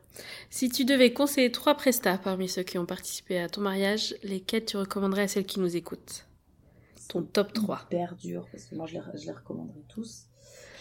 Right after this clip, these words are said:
Speaker 1: Mais tu sais qu'on
Speaker 2: Euh,
Speaker 1: met toujours la liste des prestataires tant qu'ils sont
Speaker 2: Ouais.
Speaker 1: validés, tu vois, on met la liste entière à la fin de l'épisode. Là, c'est vraiment le top trois pour mettre un coup de projecteur là-dessus.
Speaker 2: Bah, Laura et Joachim, photographes et vidéastes. Enfin, ils ont fait un, un travail incroyable. On les a,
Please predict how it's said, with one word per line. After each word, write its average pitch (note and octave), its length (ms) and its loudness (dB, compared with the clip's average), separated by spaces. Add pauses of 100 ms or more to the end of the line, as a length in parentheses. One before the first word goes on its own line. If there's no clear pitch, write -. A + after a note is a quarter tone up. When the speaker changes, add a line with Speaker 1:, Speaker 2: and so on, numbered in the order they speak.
(220)
Speaker 1:
Mais G3+ 80 4
tu - 100 -2
sais A#3+ 120 6
qu'on A3+ 80 8
Speaker 2:
Euh, - 20 8
Speaker 1:
met G#3+ 100 8
toujours G#3 280 6
la G3+ 120 10
liste G3 320 2
des F3+ 140 2
prestataires F#3 580 -2 (240)
tant F#3+ 120 -4
qu'ils F#3 180 -12
sont F#3+ 160 -2
Speaker 2:
Ouais. G#3 80 6
Speaker 1:
validés, F#3 400 4
tu - 80 -4
vois, F3+ 100 -2
on F3 60 -2
met F3 100 0
la F3 100 2
liste G3 260 -2
entière F3+ 340 0
à E3 80 -4
la D#3 80 -4
fin F#3 160 -2
de F3 60 0
l'épisode. F#3+ 420 2 (560)
Là, F3+ 120 4
c'est F#3+ 180 -2
vraiment F#3 260 2
le F3+ 120 2
top F#3+ 220 -2
trois G3 220 0
pour F#3 120 -4
mettre E3 200 -2
un F3 60 -8
coup - 180 -8
de - 40 -12
projecteur F#3 440 -4
là-dessus. - 340 -6 (280)
Speaker 2:
Bah, D#3+ 440 -4
Laura F#3 560 0
et F#3 60 -2
Joachim, F3+ 680 -2
photographes F#3 600 -6
et F3 60 -2
vidéastes. F3 600 -6
Enfin, D#3 160 -10
ils D#3+ 180 -14
ont E3 60 -14
fait - 160 -6
un, E3 120 -2
un D#3 600 -12
travail E3 400 -4
incroyable. E3 880 -2
On E3 100 -8
les D#3+ 240 -10
a, D#3 240 -6